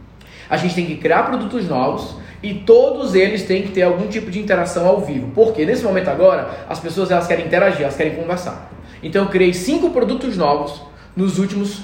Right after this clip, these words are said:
quarenta e cinco dias. Todos eles programas de entrega ao vivo. E todos eles, bum, arrebentaram. Se eu não tivesse criado produtos novos, teria impactado demais.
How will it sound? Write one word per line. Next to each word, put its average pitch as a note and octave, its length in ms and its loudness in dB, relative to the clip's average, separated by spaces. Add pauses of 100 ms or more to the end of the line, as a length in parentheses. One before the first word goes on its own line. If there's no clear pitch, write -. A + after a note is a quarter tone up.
(120)
quarenta F3 360 2
e G#3 60 0
cinco G3+ 240 -6
dias. A#2+ 420 -10 (440)
Todos C4 420 4
eles G3 240 2
programas E3+ 800 0 (280)
de D3+ 120 -12
entrega D#3 440 2
ao E3 240 0
vivo. - 280 -8 (220)
E F3+ 80 -10
todos G#3 580 4
eles, F3 320 2 (240)
bum, - 440 2 (120)
arrebentaram. D#3+ 580 -6 (540)
Se - 140 2
eu B3 40 10
não D#4 80 4
tivesse D#4 260 4
criado G#3 260 0
produtos F3 340 -4
novos, D3+ 540 0 (1900)
teria F#3 240 0
impactado G3+ 400 0
demais. F3+ 440 -6